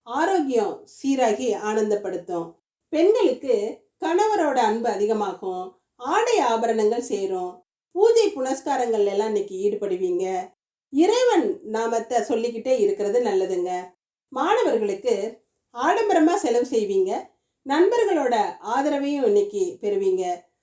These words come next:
சிலர் வெளியூர்களுக்கு செல்லும் சூழ்நிலைகள்லாம் இன்னைக்கு உண்டாகும். விசாக நட்சத்திரக்காரங்க மகாவிஷ்ணுவை வழிபட்டு காரியங்களை துவங்குறது சிறப்பா முடியுங்க. எதுலையுமே துடுக்கா செயல்படுவீங்க. பேச்சிலையும்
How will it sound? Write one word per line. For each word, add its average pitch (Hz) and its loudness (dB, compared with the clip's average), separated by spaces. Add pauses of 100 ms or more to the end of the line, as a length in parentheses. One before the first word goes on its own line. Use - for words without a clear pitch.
(100)
சிலர் 262 0
வெளியூர்களுக்கு 254 4
செல்லும் 233 -2
சூழ்நிலைகள்லாம் 208 2
இன்னைக்கு 185 -2
உண்டாகும். 190 -4 (380)
விசாக 480 2
நட்சத்திரக்காரங்க 226 -2
மகாவிஷ்ணுவை 339 4
வழிபட்டு 208 -2
காரியங்களை 226 -2
துவங்குறது 190 -2
சிறப்பா 202 -4
முடியுங்க. 180 -2 (680)
எதுலையுமே 440 4 (100)
துடுக்கா 381 2
செயல்படுவீங்க. 208 0 (600)
பேச்சிலையும் 277 2